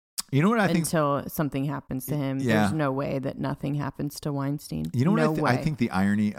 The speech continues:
Speaker 1: of this situation is with him is I think if he were in a red state, I think he might get off. But since it's in New York and it's super liberal, um,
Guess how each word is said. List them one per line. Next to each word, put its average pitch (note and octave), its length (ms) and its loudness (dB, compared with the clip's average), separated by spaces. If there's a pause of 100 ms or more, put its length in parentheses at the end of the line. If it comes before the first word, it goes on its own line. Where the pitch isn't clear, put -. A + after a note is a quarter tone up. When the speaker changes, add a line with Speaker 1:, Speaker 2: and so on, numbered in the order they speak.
(260)
Speaker 1:
of F2 200 -4
this G2 180 0
situation G#2 680 -2
is F2+ 220 -2
with E2+ 180 -4
him F#2+ 380 -2
is F2 360 -6
I F#2+ 60 0
think E3 260 -8
if D#3+ 100 -10
he - 180 -12
were - 180 -6
in G2 140 -2
a F2+ 80 -2
red D2+ 300 -4
state, F2 320 -6 (640)
I F#2 40 -16
think - 180 -12
he A#2+ 60 -8
might F2 420 -6 (360)
get - 140 -10
off. - 260 -14 (440)
But - 120 -8
since G#2+ 280 -4
it's G#2+ 120 -8
in F#2+ 120 2
New F2 80 0
York D#2+ 400 -4 (640)
and E2+ 80 -4
it's E2 140 -6
super E2 340 -4
liberal, E2 440 -4 (840)
um, D#2 600 -6